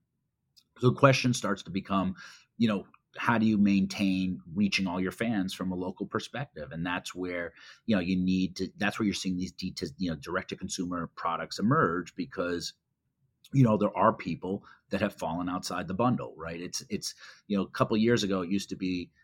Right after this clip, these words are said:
"Hey, don't do anything on direct to consumer, because if you do, the person on the linear side is gonna leave the linear side of the business and go," th-, I, I think everybody ha-, understands that that's not the case now,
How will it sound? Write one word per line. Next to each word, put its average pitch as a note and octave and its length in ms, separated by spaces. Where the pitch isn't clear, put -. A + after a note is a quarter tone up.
"Hey, A2 240
don't G#2 240
do G#2 160
anything G2 280
on F#2 80
direct F#2 320
to - 60
consumer, F2+ 500
because E2 300
if E2 100
you F2+ 120
do, F#2 440
the E2+ 100
person F#2+ 420
on F2 160
the E2+ 80
linear G2 360
side F2 360
is - 80
gonna E2+ 180
leave G#2+ 320
the F#2+ 80
linear G2 380
side F2 260
of E2+ 60
the E2+ 60
business E2+ 440
and E2+ 100
go," E2+ 60
th-, B2 400
I, A2+ 240
I B2+ 60
think C3 220
everybody F#2+ 500
ha-, F2 300
understands F#2 480
that E2+ 120
that's E2+ 240
not D#2 180
the - 80
case - 320
now, - 140